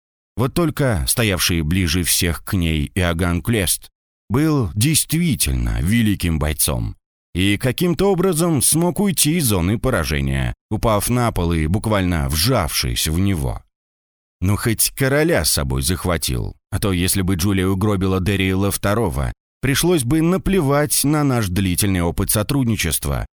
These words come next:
и таки выпросить у Малфурия новую демоницу-служанку. Пусть даже для старой это и будет иметь крайне печальные последствия, вплоть до окончательной гибели личности,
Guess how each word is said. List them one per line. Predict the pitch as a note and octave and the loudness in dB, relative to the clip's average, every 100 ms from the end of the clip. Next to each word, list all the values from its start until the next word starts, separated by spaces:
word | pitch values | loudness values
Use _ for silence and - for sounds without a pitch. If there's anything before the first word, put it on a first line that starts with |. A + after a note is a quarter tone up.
| - | -6
и | G#2 | -2
таки | C3+ - D#3 | -2 0 2
выпросить | B2 G#3 D#3+ - D2 - D2 - | 2 2 0 -2 -2 -2 -2 -2
у | F#2+ | 0
Малфурия | F#2+ G2 - B2+ A2+ A2 | 0 0 0 0 2 2
новую | G#2 G#2+ B2+ B2 C3 | 2 2 2 2 0
демоницу-служанку. | G#2 G#2+ F#2 E2 D2+ F#2 F2+ G2+ E2 C2+ A#1 - B1 A#1 _ _ - | 2 2 2 0 0 0 0 0 0 -2 -4 -4 -6 -6 _ _ -2
Пусть | C#3 A#2 | 0 2
даже | A#2+ A#2+ G#2 A2+ | 0 2 2 2
для | A#2 A#2 | 2 0
старой | - D3 A#2+ F2 E2+ | 2 2 2 2 0
это | F#2+ | 0
и | F#2+ G#2 | 0 2
будет | G2+ A2 E2+ G2 | 2 2 0 0
иметь | F#2 F#2+ - | 0 0 -2
крайне | - G#2 F#2 F#2+ | -2 0 2 0
печальные | F#2 B2+ A#2+ D#3 A#2+ D#2 C#2+ C#2+ | 0 -2 0 0 2 2 0 -2
последствия, | F#2 F2 G2 C#2+ - C#2+ B1+ G#1+ - _ _ - | -2 0 0 -2 -2 -2 -4 -6 -10 _ _ -10
вплоть | - - D#3 C#3+ - - | -6 0 0 0 -2 -2
до | A2 C3+ | 0 0
окончательной | B2+ C#3 A#2+ - G2+ - F2+ F#2 | 0 0 0 0 0 0 0 0
гибели | E2+ F#2 F#2 F#2+ | 0 0 2 2
личности, | A2 G#2+ - D2+ - C#2 | 2 0 0 -2 -2 -4